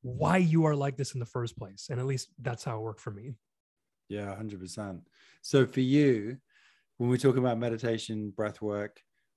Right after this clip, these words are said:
Speaker 2: um, I forgot the other one. What was the other one?
Speaker 1: Journaling.
Speaker 2: Journaling. So when it comes to you having an interaction with your kid, is it the breath work that, like, deep breath in, however that looks, is that what helps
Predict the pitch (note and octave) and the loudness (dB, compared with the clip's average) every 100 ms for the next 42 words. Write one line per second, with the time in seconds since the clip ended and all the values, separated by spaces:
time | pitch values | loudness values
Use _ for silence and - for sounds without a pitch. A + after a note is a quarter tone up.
0 | _ G#2 G2+ G2 G2 F#2+ G2 - _ _ | _ -6 -4 -6 -6 -8 -10 -16 _ _
1 | _ _ _ - - A2 G2 F2+ F2 F#2+ | _ _ _ -20 -10 -8 -8 -8 -10 -12
2 | - _ - G#2+ G#2 F#2 F2 A2 G#2+ A2 | -16 _ -14 -8 -6 -6 -6 -6 -6 -6
3 | B2 - _ - - _ - - C3+ C3+ | -8 -10 _ -20 -20 _ -2 4 6 6
4 | F#3+ - - C3 D3+ D#3+ D3+ C#3 C#3 C3+ | 2 -12 0 4 4 4 2 0 0 2
5 | C#3 B2+ A#2+ A#2+ A#2+ A2+ - A2 G#2 - | 2 -2 -6 -6 -6 -6 -8 -6 -6 -8
6 | - C#3+ F2+ E2 - _ _ _ _ _ | -4 -4 -4 -8 -18 _ _ _ _ _
7 | - B2 C3 A#2 - C3 C3 - B2+ A#2+ | -2 2 2 2 2 2 2 2 2 2
8 | - A#2+ A2 - A2+ G#2+ - _ _ _ | -4 -4 -4 -4 -6 -6 -8 _ _ _
9 | - - - - _ _ C3+ B2 B2+ A2 | -20 -20 -20 -20 _ _ 0 0 0 -2
10 | - C3 B2 A#2+ A#2+ A#2 B2+ A#2+ A2+ A2 | 0 0 0 -2 -6 -8 -2 0 0 0
11 | G#2 G#2 A#2 A2+ - - - - A2 G#2+ | -2 -2 -2 -2 -4 -16 -14 -12 -4 0
12 | B2+ A#2 E3+ _ _ B2+ A#2+ A#2 - _ | 0 0 -8 _ _ -4 0 0 -2 _
13 | - A#2 A2+ - | -8 -6 -6 -12